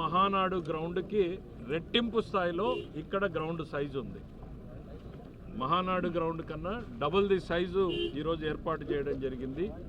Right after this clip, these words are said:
ఆ గ్రౌండ్ని ప్రజలు కళకళలాడే రకంగా చేయబోతున్నారు. అనంతపురం జిల్లా ఏ రకంగా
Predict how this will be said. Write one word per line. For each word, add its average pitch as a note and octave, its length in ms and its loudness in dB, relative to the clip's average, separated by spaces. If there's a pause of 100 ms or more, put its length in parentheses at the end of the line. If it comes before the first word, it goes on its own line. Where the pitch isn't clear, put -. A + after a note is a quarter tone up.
(480)
ఆ - 20 4 (280)
గ్రౌండ్ని G3 520 4 (800)
ప్రజలు F#3+ 360 4 (2000)
కళకళలాడే F#3+ 680 6
రకంగా F3+ 360 -2 (140)
చేయబోతున్నారు. F3 760 0 (280)
అనంతపురం F3+ 580 0
జిల్లా E3+ 240 4 (720)
ఏ - 20 4 (120)
రకంగా G3 340 0